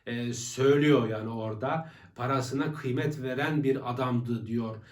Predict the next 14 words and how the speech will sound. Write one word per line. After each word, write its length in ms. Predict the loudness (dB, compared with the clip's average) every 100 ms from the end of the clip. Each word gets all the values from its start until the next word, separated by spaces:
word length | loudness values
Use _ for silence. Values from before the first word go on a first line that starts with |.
| -12
Yahya 500 | -6 -4 -2 -2 -2
Kemal 340 | -4 -6 -4 -4
için. 500 | -4 -2 0 -2 -8 -20 -20 -20 -20 -20 0
Ve 400 | 4 6 4 -2
tabii, 280 | 2 6 6
e, 320 | 4 2 -2
Huzur, 520 | -2 6 6 8 8 6 -4 -18 _
Ahmet 340 | -4 0 2 2
Hamdi 420 | 0 2 0 -2
Tanpınar'ın, 840 | -4 -2 0 2 2 2 0 -4 -2
e, 500 | 0 0 -2 -4 -6 -10 -18 -20 _ _ _
kıymetli 540 | 2 6 6 4 2 4
bir 80 | 4
eseri. 580 | 2 0 -2 -2 -4